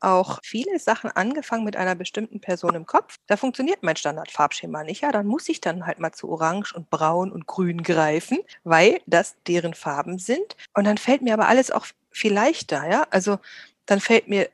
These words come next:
die Form zu finden leichter, dann fällt mir das Quilting leichter und es wird gut. Nur die Sachen, die ich behalten möchte, das ist sauschwer.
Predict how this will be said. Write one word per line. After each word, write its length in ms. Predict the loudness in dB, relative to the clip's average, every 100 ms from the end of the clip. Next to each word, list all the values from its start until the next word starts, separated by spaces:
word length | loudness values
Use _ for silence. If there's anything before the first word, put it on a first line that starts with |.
| _
die 160 | -8 -6
Form 340 | 4 6 6
zu 140 | 4 0
finden 460 | 0 -2 -2 -2
leichter, 440 | 4 4 4 4 2
dann 120 | 2
fällt 260 | 2 0
mir 80 | 0
das 200 | -4 -4
Quilting 520 | 0 4 4 4 2
leichter 460 | 6 6 6 6 2 2 _ _ _
und 120 | 4 4
es 80 | 4
wird 140 | 4
gut. 320 | 6 4 2 _ _ 2
Nur 180 | 6
die 100 | 6
Sachen, 300 | 4 0 -4
die 80 | -2
ich 100 | 2
behalten 460 | 2 4 4 2 -4
möchte, 240 | -4 -4
das 160 | -4 -4
ist 100 | -6
sauschwer. 540 | -4 -4 -4 -4 -6